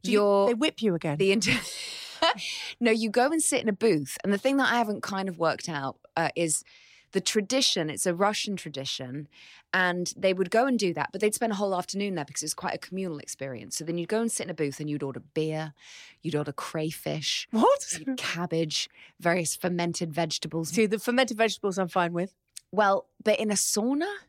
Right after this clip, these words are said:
Speaker 1: Yeah, no, I can do ferm-, I can do pickles anywhere.
Speaker 2: Oh, okay. Ooh, okay.
Speaker 1: Yeah.
Speaker 2: All right.
Speaker 1: Anywhere.
Speaker 2: Well, you'll love this then. You'll
Speaker 1: Right.
Speaker 2: love the menu here. And
Speaker 1: Okay.
Speaker 2: you can go, you go and you just hang out or you drink tea and then you go back in and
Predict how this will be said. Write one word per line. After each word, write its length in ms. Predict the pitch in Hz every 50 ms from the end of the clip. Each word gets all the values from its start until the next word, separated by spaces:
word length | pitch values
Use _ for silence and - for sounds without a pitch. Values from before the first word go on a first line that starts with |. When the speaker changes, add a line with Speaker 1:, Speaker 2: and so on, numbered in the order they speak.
| _ _ _ _ _ _ _ _ _
Speaker 1:
Yeah, 80 | 403 480 539 494 453 480 494
no, 60 | 480 -
I 80 | 392
can 140 | 370 - 359
do 140 | 311 311 285
ferm-, 200 | - 285 262 254 -
I 100 | 302 294
can 160 | - 302 254
do 160 | 226 262 254
pickles 360 | 214 269 302 247 - 233 208
anywhere. 420 | 220 220 220 208 185 160 147 147 - _ _
Speaker 2:
Oh, 180 | - 233 240 247
okay. 140 | 247 240 190
Ooh, 340 | 170 196 247 330 339 320 196 147 185
okay. 180 | - - 262 254
Speaker 1:
Yeah. 180 | 196 185 180 170
Speaker 2:
All 80 | - 190
right. 240 | 202 208 240 277 247 -
Speaker 1:
Anywhere. 500 | 247 240 240 247 254 240 220 196 190 185
Speaker 2:
Well, 140 | 214 214
you'll 160 | 208 202 202 190
love 240 | 190 190 180 -
this 180 | - 208 226 -
then. 260 | - - 165 151 156
You'll 120 | 151 170 220
Speaker 1:
Right. 180 | 220 214 202
Speaker 2:
love 80 | 202 190
the 60 | 185
menu 220 | 185 180 170 170
here. 320 | 170 180 208 233 190 156 - _ - - - -
And 100 | 208 -
Speaker 1:
Okay. 80 | 220 233
Speaker 2:
you 60 | 233
can 160 | - 254 233
go, 240 | 220 240 226 220 -
you 140 | - 220 220
go 240 | 208 240 226 220 220
and 100 | 214 214
you 80 | 202
just 180 | 196 202 196 -
hang 200 | - 185 180 180
out 240 | 175 170 170 175 - -
or 60 | 165
you 100 | 160 165
drink 220 | - 175 156 -
tea 380 | - - 170 165 170 170 170 - -
and 120 | - 185
then 80 | 180 175
you 80 | 170
go 100 | 170 170
back 240 | 160 165 151 - -
in 80 | 180 165
and 140 | 165 165